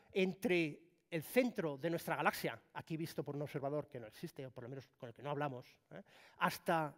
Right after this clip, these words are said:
donde estamos nosotros, tarda cincuenta mil años, más o menos lo que nuestra especie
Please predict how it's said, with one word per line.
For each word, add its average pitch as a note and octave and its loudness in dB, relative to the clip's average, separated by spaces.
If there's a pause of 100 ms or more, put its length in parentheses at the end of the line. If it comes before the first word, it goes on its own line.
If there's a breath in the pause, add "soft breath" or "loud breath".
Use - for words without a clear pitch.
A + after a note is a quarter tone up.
donde E3 2
estamos A#3+ 4
nosotros, F3 -2 (300 soft breath)
tarda F#3 4 (200)
cincuenta E3 0
mil A3+ 4
años, E3 -2 (680)
más F3 -6
o E3 0
menos D#3 -4 (960 loud breath)
lo D#3 2
que E3+ 0
nuestra D#3 -2
especie - 0